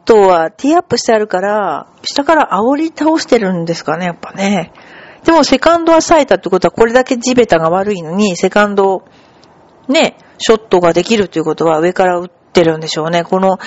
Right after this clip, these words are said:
特にユーティリティが完璧。ティーアップするとトップしてしまうんです。だってしなきゃいいのにね、ティーアップね。あの、昔あの、タコティーみたいなのあったじゃないですか。ああいうので言ったらどうなんだろう。直ドラかな？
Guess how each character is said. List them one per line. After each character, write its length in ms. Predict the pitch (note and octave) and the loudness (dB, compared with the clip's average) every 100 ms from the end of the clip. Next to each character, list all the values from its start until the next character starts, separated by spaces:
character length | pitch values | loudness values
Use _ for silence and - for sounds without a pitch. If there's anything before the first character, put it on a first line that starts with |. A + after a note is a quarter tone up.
| - - - | -12 -12 -4
特 220 | - D#4+ | 0 2
に 180 | C4 F#3+ | 2 2
ユ 160 | G#3 C4 | 0 0
ー 40 | |
テ 120 | C#4 | -2
ィ 20 | C#4 | -4
リ 100 | A#3 | 0
テ 80 | |
ィ 80 | G3+ | 0
が 80 | F3 | 0
完 240 | - F#3 F#3+ | 0 0 0
璧。 320 | F3+ - F#3+ - _ _ _ _ _ - | -2 -2 -6 -8 _ _ _ _ _ -2
テ 80 | |
ィ 40 | B3+ | 2
ー 60 | |
ア 40 | D#4 | 2
ッ 60 | |
プ 100 | D#4 A#3 | 0 0
す 80 | |
る 80 | G3 | 0
と 100 | F3 | -4
ト 100 | F#3+ | -2
ッ 80 | - | 0
プ 140 | - | 2
し 80 | A#3+ | 0
て 60 | A3 | 0
し 120 | F#3+ | -2
ま 140 | G#3 | -2
う 60 | A3 | -2
ん 20 | |
で 80 | G3 | -4
す。 160 | - - - - - A#3+ | -8 -18 -12 -10 -10 -6
だ 80 | - | -2
っ 40 | G3+ | -2
て 60 | |
し 180 | - A#3 | -2 0
な 80 | G#4+ | 0
き 100 | A4 | 2
ゃ 40 | B3 | 0
い 80 | F3+ | 0
い 40 | |
の 120 | D#3+ | -4
に 100 | D#3+ | -2
ね、 140 | G3+ G#3+ | -2 -2
テ 160 | - | 0
ィ 20 | |
ー 40 | G3 | 0
ア 40 | |
ッ 40 | F#3+ | 0
プ 120 | E3 | -4
ね。 120 | E3 | -2
あ 100 | F#3+ | -2
の、 140 | G3+ | -2
昔 360 | F#3+ F#3+ C4 D4 | -4 0 0 0
あ 80 | D4+ | 0
の、 160 | C#4 | 0
タ 200 | B3 - | -2 -2
コ 140 | G#3+ G#4+ | 0 0
テ 140 | - | 0
ィ 60 | A#3+ | 0
ー 40 | |
み 80 | G3 | 2
た 100 | G3 | 2
い 40 | |
な 80 | F3 | 2
の 40 | F#3 | 0
あ 40 | |
っ 20 | |
た 120 | G#3 | -2
じ 80 | F#3+ | -2
ゃ 20 | |
な 120 | E3+ F3 | -2 -2
い 20 | |
で 60 | |
す 100 | C4+ - | -6 -8
か。 200 | D#3+ - | -4 0
あ 60 | |
あ 60 | D4+ | 2
い 40 | |
う 120 | G4+ A4 | 2 0
の 120 | A#3+ | -2
で 60 | F#3 | -4
言 60 | |
っ 20 | |
た 160 | F3+ F#3 | -2 0
ら 100 | F#3 | 2
ど 200 | G3 G3+ | 0 -2
う 40 | |
な 140 | F#3 E3+ | -4 -8
ん 100 | F3 | -6
だ 80 | E3+ | -4
ろ 240 | E3 - | -4 -6
う。 600 | - - - - - - | -12 -20 -20 -20 -10 -6
直 180 | F#3+ C#4+ | 0 2
ド 140 | C#4+ C#4+ | 4 2
ラ 140 | C#4 | 2
か 120 | C#4 | -2
な？ 200 | B3+ C4+ | -4 -4